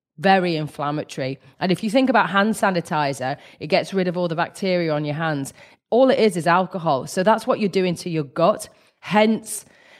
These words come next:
you are stripping your gut of decent bacteria, and your gut starts in your mouth, you know?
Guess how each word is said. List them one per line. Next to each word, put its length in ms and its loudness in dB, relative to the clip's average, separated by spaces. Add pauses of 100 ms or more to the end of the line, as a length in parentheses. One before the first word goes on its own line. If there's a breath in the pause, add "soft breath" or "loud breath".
(140)
you 240 2
are 100 4
stripping 560 -2
your 100 0
gut 380 0
of 200 -6
decent 360 -2
bacteria, 760 2
and 140 2
your 100 4
gut 240 0
starts 380 2
in 100 2
your 100 2
mouth, 540 -2
you 120 -2
know? 240 0